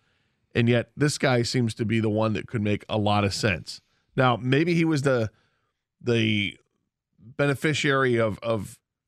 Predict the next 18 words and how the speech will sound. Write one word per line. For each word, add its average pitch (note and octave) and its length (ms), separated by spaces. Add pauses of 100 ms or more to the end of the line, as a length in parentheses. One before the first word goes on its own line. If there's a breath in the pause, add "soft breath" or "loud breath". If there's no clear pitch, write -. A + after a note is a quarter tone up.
(200)
having C3 440
a B2 60
great A#2 540
defense B2+ 520
anyway, C#3+ 520
and G2+ 400
these G#2 340 (180)
big C#3 200
giant B2+ 380
guys B2+ 360
on G#2+ 140
the, D#2 100
on F#2+ 80
the F#2+ 80
front C#3 400
there B2+ 180
with F#2+ 160
Hargrave, A#2+ 540